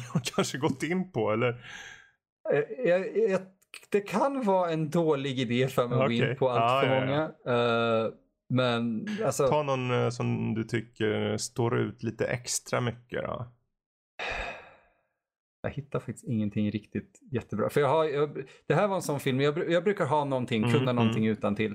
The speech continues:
Speaker 2: Här är en sån jag är tvungen egentligen att gå igenom listor på, eh, eh, kuriosa. Men de, de flesta som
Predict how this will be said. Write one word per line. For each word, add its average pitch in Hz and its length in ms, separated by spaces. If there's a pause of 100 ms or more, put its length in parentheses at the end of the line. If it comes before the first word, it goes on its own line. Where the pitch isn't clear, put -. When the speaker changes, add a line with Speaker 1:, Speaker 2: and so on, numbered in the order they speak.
(280)
Speaker 2:
Här 175 120
är 175 60
en 160 100
sån 123 180
jag 120 160
är 113 40
tvungen 117 340
egentligen 107 300
att 104 60
gå 113 100
igenom 139 680
listor 135 640
på, 107 420
eh, 101 360
eh, - 920
kuriosa. 110 580 (540)
Men 135 260
de, 175 160
de 175 180
flesta 185 1040
som 160 500